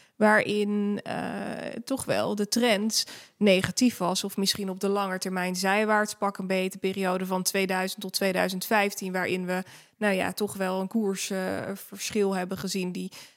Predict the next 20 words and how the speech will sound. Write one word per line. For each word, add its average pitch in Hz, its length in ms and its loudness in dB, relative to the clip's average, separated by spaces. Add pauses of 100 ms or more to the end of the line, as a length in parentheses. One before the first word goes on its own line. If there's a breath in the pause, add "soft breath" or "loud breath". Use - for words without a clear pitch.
nou, 170 220 6
behoorlijk 214 600 4
daalde. 208 360 4
Twee, 220 300 2
tot 208 140 -4
twee 233 240 2
keer 202 180 -4
toe 202 180 -2
in 190 60 -2
tweeduizend 196 580 0
en 190 80 -2
tweeduizend 190 480 -2
acht 190 260 0
met 185 180 -6
pak 240 200 2
een 214 80 -2
beet 190 240 -2
vijftig 202 400 0
procent 185 500 -2
daling. 233 500 2